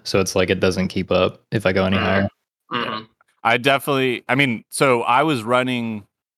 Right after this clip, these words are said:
Speaker 3: previously I was running a hundred P S I, but through a, r-, a really tight nozzle, so I think it wasn't actually a hundred P S I at the tip. I think it was more like forty probably.
Speaker 2: Right.
Speaker 3: Um,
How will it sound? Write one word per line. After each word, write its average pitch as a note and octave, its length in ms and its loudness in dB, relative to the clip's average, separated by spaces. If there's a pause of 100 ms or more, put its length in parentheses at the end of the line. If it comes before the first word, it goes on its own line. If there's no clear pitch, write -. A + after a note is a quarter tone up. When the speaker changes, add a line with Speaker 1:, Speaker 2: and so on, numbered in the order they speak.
(140)
Speaker 3:
previously D3+ 640 0
I G#2+ 60 4
was G#2 200 -4
running A2+ 260 -2
a G#2+ 40 -6
hundred G#2+ 220 -4
P A2 120 -8
S F#2+ 120 -6
I, G#2 140 2
but F#2 200 -8
through G#2 440 -2 (120)
a, F#2+ 140 -2
r-, F#2 300 -10
a G2 140 2
really G#2+ 320 2
tight G2 280 -2
nozzle, F#2+ 320 2
so - 100 2
I F#2 60 4
think A2+ 180 0
it F#2 100 0
wasn't F#2 260 -2
actually E2+ 260 -2
a - 40 -2
hundred E2+ 160 -4
P F2+ 140 -6
S E2 120 -4
I E2 80 2
at D#2+ 80 -4
the D#2 60 -12
tip. F2+ 260 -4
I F2 60 -2
think F2+ 180 -4
it E2 40 -8
was E2 160 -8
more F2 220 -2
like E2+ 180 -6 (260)
forty F#2 280 0
probably. G#2 520 0 (500)
Speaker 2:
Right. G2 100 2
Speaker 3:
Um, E2+ 380 0